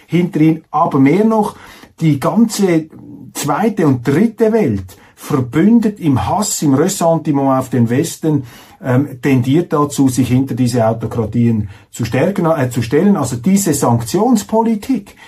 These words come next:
stärkt im Grunde die Autokratien, die Nichtdemokratien, die,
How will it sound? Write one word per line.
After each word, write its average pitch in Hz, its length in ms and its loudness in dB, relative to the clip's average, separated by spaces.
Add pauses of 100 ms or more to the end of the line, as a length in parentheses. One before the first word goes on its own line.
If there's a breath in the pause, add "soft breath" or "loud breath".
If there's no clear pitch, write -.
(100)
stärkt - 760 -2
im 147 200 4
Grunde 185 720 2 (400 soft breath)
die 196 120 -4
Autokratien, 151 1160 0 (320 loud breath)
die 135 120 2
Nichtdemokratien, 180 1400 0
die, 123 260 -2